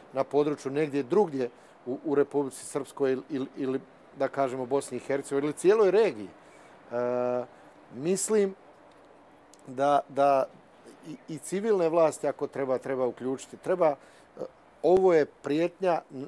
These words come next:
našoj budućnosti, ovo je prijetnja našoj djeci, ovo je, ovo je prijetnja opstanku našem na ovom prostoru.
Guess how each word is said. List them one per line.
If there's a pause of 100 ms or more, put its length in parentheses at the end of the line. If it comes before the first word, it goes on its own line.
našoj
budućnosti,
ovo
je
prijetnja
našoj
djeci,
ovo
je, (380)
ovo
je
prijetnja (200)
opstanku
našem
na
ovom
prostoru.